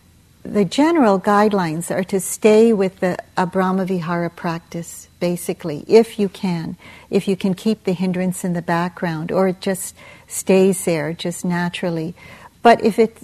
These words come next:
it's just taking over, then shift to the Vipassana practice of just noticing what's going on with it in, in kind of like an insightful, mindful way. Yeah, that,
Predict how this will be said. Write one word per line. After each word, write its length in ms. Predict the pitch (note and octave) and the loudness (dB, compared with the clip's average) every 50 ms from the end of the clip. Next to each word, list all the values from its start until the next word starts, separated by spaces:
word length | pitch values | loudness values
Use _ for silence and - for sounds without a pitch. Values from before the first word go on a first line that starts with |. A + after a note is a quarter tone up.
| - _ - | -16 _ -6
it's 280 | - G#3 - - - | -6 -6 -6 -8 -6
just 320 | - - C4+ B3+ - - - | -2 0 0 0 -2 -6 -2
taking 440 | - A#3+ A#3+ A3+ - G#3 G3+ F#3+ | 2 2 2 4 2 0 -2 0
over, 400 | F#3+ G3+ G3 F3+ F3+ E3+ E3+ F3+ | 0 0 -2 -2 -4 -6 -6 -6
then 420 | E3+ - - G#3 G#3+ A3 A3+ A#3 A#3 | -4 0 0 2 2 4 2 2 2
shift 540 | A#3 - - - F#3+ F#3+ - - - - - | 0 -2 -2 0 0 0 -2 -6 -16 -18 -8
to 360 | - G3 F#3 F3+ E3+ E3+ E3+ - - - - - - - _ _ - | -4 -2 0 0 0 -2 -4 -10 -16 -20 -20 -20 -20 -20 _ _ -2
the 120 | G3 F#3+ F3+ | -2 0 0
Vipassana 640 | F3+ F#3 - - G3+ F#3+ F#3 - - F#3+ F3+ E3+ | 0 -2 -2 -2 -2 -2 -2 -2 -2 -4 -4 -4
practice 560 | - - F#3 F3 E3+ - - F3+ E3+ - - | -4 -4 -4 -4 -6 -6 -6 -8 -6 -6 -4
of 180 | F3+ F3 E3+ F3 - - - - - _ | -4 -4 -4 -6 -10 -20 -20 -20 -20 _
just 280 | - - G#3 G3+ - - | -4 -2 -2 -2 0 0
noticing 760 | F#3 F#3 F#3 F#3+ G3 G3+ G#3 G#3 G3 - - G3 F3+ F3 F3 - - | 0 2 2 2 2 2 2 2 0 -2 -4 -2 -2 -2 -4 -4 -4
what's 300 | F3 F#3 F#3 - - - | -4 -4 -4 -4 -8 -8
going 340 | - F#3+ F3+ F3 F3 F3 E3+ | -4 -4 -2 -2 -2 -2 -2
on 240 | E3+ F3 E3+ E3+ F3 | -2 -2 -2 -2 -4
with 200 | F3+ F3 - - | -4 -4 -4 -4
it 160 | F3+ - - - | -6 -6 -6 -6
in, 340 | - F3+ E3+ E3+ E3 - - - - | -6 -4 -4 -4 -6 -8 -12 -12 -10
in 160 | - F3 F3 | -8 -6 -6
kind 320 | F3+ - - F#3 F3 E3+ F3 | -6 -6 -6 -4 -4 -2 -4
of 160 | E3+ E3+ F3+ | -4 -4 -4
like 240 | E3+ E3+ E3 E3 - | -4 -4 -6 -6 -6
an 180 | D#3+ E3 F3 F3+ - - - - - - _ _ - | -6 -8 -8 -10 -14 -20 -20 -20 -20 -20 _ _ -6
insightful, 680 | - F#3 F3+ F3 - - F#3+ F3+ F3+ - - F#3 F3+ E3+ | -4 -2 -2 -2 -2 -4 -2 -2 -4 -4 -6 -8 -6 -4
mindful 560 | E3+ E3+ E3 E3+ E3+ E3 - - - E3 E3 E3 | -4 -4 -4 -4 -6 -6 -8 -10 -10 -10 -8 -6
way. 400 | E3+ E3 E3 E3 D#3+ E3+ F3 - _ _ _ - | -6 -6 -6 -6 -8 -10 -12 -14 _ _ _ -12
Yeah, 300 | G3 F3+ E3+ E3+ E3+ - F3+ _ _ _ _ - | -10 -10 -10 -10 -12 -14 -20 _ _ _ _ -6
that, 200 | - G3 G3 | -4 -4 -4